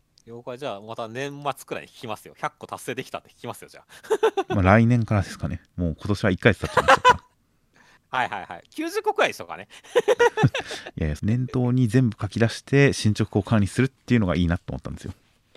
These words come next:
Speaker 1: なるほどなるほど。<laughs>
Speaker 2: あとは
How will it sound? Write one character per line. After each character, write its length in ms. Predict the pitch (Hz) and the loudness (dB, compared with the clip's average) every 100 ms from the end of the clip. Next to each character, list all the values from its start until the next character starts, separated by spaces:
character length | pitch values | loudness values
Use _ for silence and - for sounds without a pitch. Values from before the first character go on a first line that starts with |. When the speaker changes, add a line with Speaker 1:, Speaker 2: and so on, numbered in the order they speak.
| _ _ _ _ _ _ | _ _ _ _ _ _
Speaker 1:
な 160 | 123 110 | -10 -8
る 60 | 90 | -8
ほ 60 | |
ど 60 | 80 | -12
な 60 | |
る 60 | 76 | -18
ほ 80 | - | -20
ど。 60 | - | -16
<laughs> 1400 | - 349 349 - - _ _ - _ _ _ _ _ _ | -12 -10 -10 -12 -18 _ _ -20 _ _ _ _ _ _
Speaker 2:
あ 80 | - | -18
と 240 | - 95 | -4 -2
は 180 | 92 98 | 0 0